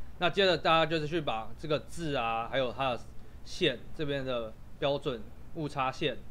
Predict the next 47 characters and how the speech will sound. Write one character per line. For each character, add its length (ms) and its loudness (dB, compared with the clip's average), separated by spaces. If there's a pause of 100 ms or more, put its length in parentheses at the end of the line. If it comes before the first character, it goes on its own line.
(520)
的 160 -2
部 180 -4
分 180 2
给 120 -4
画 240 2
出 240 -6
来。 180 -6 (480)
那 140 2
就 100 -2
是 140 0
刚 180 2
才 120 -2
跟 180 -2
前 180 -2
面 320 -2
提 160 -8
到 240 2
的， 120 -4
就 120 -4
是 80 -4
我 60 -2
们 160 -6 (180)
test 440 -2
跟 240 -6
line 240 -2 (500)
画 180 4
线 220 -2
的 80 -6
部 180 -8
分， 280 -2 (520)
把 220 0
它 80 0
试 240 -4
着 160 -2
去 320 -2
找 180 -4
它 120 2
的 80 2
位 180 2
置 180 -8
给 240 -6
画 160 2
出 220 -4
来 160 -6
这 60 -4
样 200 -8
子。 140 -14